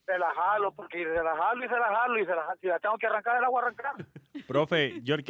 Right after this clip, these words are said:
Speaker 2: yo le quiero, yo le quiero consultar porque Marte es un equipo que yo siempre he dicho que tiene una base de jóvenes interesantes, que le da la oportunidad a jóvenes porque no tiene una, una presión como si la pueda tener un equipo como Alianza, fas, Águila, FIRPO,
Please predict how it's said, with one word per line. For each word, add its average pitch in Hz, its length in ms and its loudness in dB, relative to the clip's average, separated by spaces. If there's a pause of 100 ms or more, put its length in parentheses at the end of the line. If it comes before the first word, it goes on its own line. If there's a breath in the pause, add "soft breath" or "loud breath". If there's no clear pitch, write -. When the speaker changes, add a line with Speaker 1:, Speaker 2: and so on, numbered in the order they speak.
(100)
Speaker 2:
yo 135 100 -2
le 143 100 -2
quiero, 151 180 -2
yo 135 140 -2
le 156 100 -2
quiero 170 180 -2
consultar 139 460 0
porque 127 240 -6
Marte 127 320 -4
es 135 80 -12
un 147 100 -2
equipo 131 460 -4 (240)
que 104 600 -8
yo 110 120 -10
siempre 117 260 -8
he 117 40 -2
dicho 117 180 -8
que 113 80 -14
tiene 110 260 -10
una 117 220 -6
base 107 240 -6
de 107 80 -8
jóvenes 113 500 -6
interesantes, 110 760 -10
que 104 120 -12
le 98 100 -8
da 101 100 -4
la 120 80 -2
oportunidad 101 560 -8
a 143 40 -4
jóvenes 127 420 -4
porque 104 460 -8
no 110 240 -8
tiene 117 300 -6
una, 117 260 -4
una 117 240 -6
presión 110 500 -8
como 101 220 -10
si 107 100 -10
la 104 80 -6
pueda 110 220 -4
tener 107 300 -8
un 110 120 -6
equipo 104 320 -14
como 95 160 -14
Alianza, 98 400 -10
fas, 101 300 -10
Águila, 98 320 -8
FIRPO, 110 440 -6